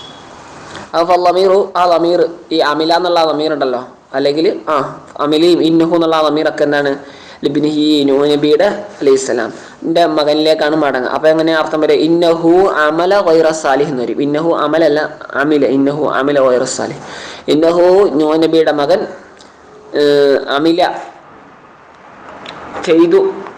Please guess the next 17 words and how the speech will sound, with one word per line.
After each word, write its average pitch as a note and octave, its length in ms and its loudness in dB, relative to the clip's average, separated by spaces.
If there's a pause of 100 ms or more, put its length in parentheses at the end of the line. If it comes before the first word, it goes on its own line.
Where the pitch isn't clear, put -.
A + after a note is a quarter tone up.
ഗൈറ E3 220 2
സാലിഹ്, E3 400 -2
നല്ലതല്ലാത്ത, D#3+ 640 0
സാലിഹ് D#3+ 420 -2
അല്ലാത്ത E3+ 260 -2
പ്രവർത്തനം D#3+ 600 -2
ചെയ്തു D3 280 -4 (1400)
എന്നാണ് B2 280 0
അർത്ഥം - 340 -4
വരിക. G#2+ 140 -6 (1900)
എന്തായാലും D#3 320 0
ഫലാ D#3+ 240 -2 (100)
തസ്അലന്ന, E3 560 -4 (1040)
തീർച്ചയായും D3+ 640 2
താങ്കൾ C#3+ 320 0
ചോദിക്കരുത്. C#3 520 0
ബി C#3+ 100 -2